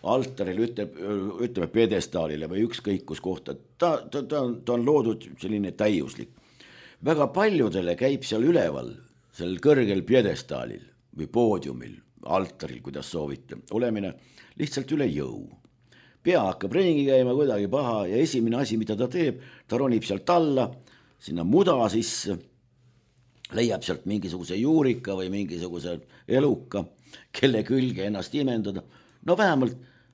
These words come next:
söönuks saab ja, ja, ja toi-, toime kuidagi tuleb ja,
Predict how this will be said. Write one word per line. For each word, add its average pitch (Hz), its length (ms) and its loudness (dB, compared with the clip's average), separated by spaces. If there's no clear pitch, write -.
söönuks 175 640 4
saab 156 320 6
ja, 127 160 2
ja, 123 240 0
ja 120 240 0
toi-, 135 400 2
toime 127 380 0
kuidagi 110 340 -2
tuleb 117 380 0
ja, 98 120 -4